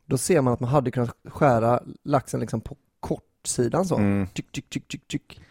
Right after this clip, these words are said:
Speaker 2: Så hade vi kunnat gjort, istället för att försöka få såna där stora. Men det är så man får dem i, när man köper dem i det där paketet. Då får man
Speaker 1: L-,
Speaker 2: dem
Speaker 1: på
Speaker 2: ju
Speaker 1: längden
Speaker 2: så
Speaker 1: så.
Speaker 2: lång, stora bitar liksom.
Speaker 1: Ja. Eh, men det är väl det då som, eh,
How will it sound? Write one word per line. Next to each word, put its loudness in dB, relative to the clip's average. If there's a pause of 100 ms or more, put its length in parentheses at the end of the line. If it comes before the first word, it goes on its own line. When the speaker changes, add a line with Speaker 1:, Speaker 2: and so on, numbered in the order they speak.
(460)
Speaker 2:
Så 2
hade 8
vi 6
kunnat 2
gjort, 0
istället 4
för 8
att 4
försöka 2
få 0
såna 2
där 4
stora. 6
Men 2
det 6
är 4
så 4
man 6
får 10
dem 6
i, 6 (680)
när -4
man 4
köper 6
dem 2
i 6
det 4
där 8
paketet. 0 (640)
Då 6
får 4
man 6
Speaker 1:
L-, 6
Speaker 2:
dem 4
Speaker 1:
på 6
Speaker 2:
ju 10
Speaker 1:
längden 4
Speaker 2:
så 8
Speaker 1:
så. 8
Speaker 2:
lång, 10
stora 8
bitar 4
liksom. 4 (680)
Speaker 1:
Ja. 2
Eh, 8 (520)
men 2
det 10
är 10
väl 8
det 8
då 8
som, 4
eh, 6